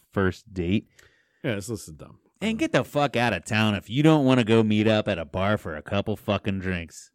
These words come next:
Speaker 2: Yeah, I mean, that's normal as hell. Like, "Hey, you just wanna go grab a couple drinks at eight o'clock
Speaker 1: So what are
Speaker 2: tonight?"
Speaker 1: we supposed to do? Not be drunk and, like, get all awkward and shit?
Speaker 2: Yeah, can we have our
Speaker 1: Let's
Speaker 2: first
Speaker 1: get fucking loose.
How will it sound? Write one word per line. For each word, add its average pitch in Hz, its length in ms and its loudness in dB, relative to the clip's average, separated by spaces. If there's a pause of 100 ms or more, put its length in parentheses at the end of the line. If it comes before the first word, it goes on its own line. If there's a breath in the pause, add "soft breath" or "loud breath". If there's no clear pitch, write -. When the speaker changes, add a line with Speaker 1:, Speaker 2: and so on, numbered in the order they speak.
(100)
Speaker 2:
Yeah, 160 160 -6
I - 80 -12
mean, 92 140 -14
that's 131 180 -12
normal 85 480 -10
as 87 80 -20
hell. 110 340 -10
Like, 101 260 -10 (200)
"Hey, 175 140 0
you 156 60 2
just 139 100 -2
wanna 143 160 -2
go 127 80 -4
grab 135 460 -2
a - 40 -20
couple 123 460 -2
drinks 123 300 -4
at 113 100 0
eight 110 80 4
o'clock 113 220 2
Speaker 1:
So 139 60 2
what 120 100 0
are - 20 0 (100)
Speaker 2:
tonight?" 170 80 8
Speaker 1:
we 175 100 6
supposed 170 460 0
to 139 60 -16
do? 147 240 -2
Not 113 340 0
be 127 120 0
drunk 110 440 -2
and, 117 120 0
like, 107 300 0 (1200)
get 107 160 -6
all 113 180 0
awkward 127 480 -2
and 190 100 -4
shit? 220 340 2 (140)
Speaker 2:
Yeah, 170 160 4
can 180 160 0
we 185 80 4
have 202 140 2
our 202 80 2
Speaker 1:
Let's 170 100 -2
Speaker 2:
first - 840 0
Speaker 1:
get 214 220 4
fucking 147 560 2
loose. 165 560 4